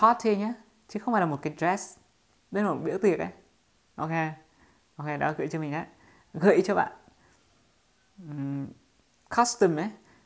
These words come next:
Bạn nào học, học máy tính ấy, hoặc là phần mềm ấy, thì sẽ quen với từ này. Nó, nó có cái phần cus-, customize. Ok, chúc may mắn nhé. Ok, phrasal verb này.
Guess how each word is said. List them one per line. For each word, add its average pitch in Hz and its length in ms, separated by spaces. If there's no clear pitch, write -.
Bạn - 160
nào 160 120
học, 151 240
học 175 200
máy 156 140
tính 165 180
ấy, 262 180
hoặc 190 120
là 165 80
phần 160 220
mềm 147 180
ấy, 165 100
thì 156 120
sẽ - 280
quen 202 140
với 180 100
từ 190 100
này. 156 220
Nó, 143 160
nó 147 500
có 156 120
cái 185 140
phần 151 340
cus-, - 360
customize. 165 800
Ok, 147 220
chúc 202 140
may 175 120
mắn 147 200
nhé. 180 220
Ok, 170 100
phrasal 175 340
verb 160 220
này. 156 140